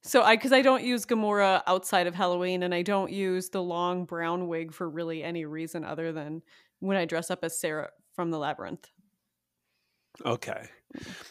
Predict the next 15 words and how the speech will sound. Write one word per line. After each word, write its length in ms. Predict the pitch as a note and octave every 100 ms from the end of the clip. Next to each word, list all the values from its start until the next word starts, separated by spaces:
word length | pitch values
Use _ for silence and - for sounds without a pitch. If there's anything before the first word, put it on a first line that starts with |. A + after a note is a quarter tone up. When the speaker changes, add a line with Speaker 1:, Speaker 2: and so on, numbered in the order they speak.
| _
Speaker 2:
So 520 | - - C#3 F3 A3+ - -
Speaker 1:
But 100 | C#3+
you 160 | A#3+ A#3
always 380 | B3 B3 A3 B3
need 140 | G3+
a 40 |
good 180 | G3 A#3+
Amy 260 | G#3 G#3 F#3
Winehouse 560 | E3 F3+ G3 F3+ -
wig 160 | F#3 - F#3+
and 100 | F3
a 40 |
Betty 240 | F#3 -
Page 360 | - G#3 - -
wig. 240 | - -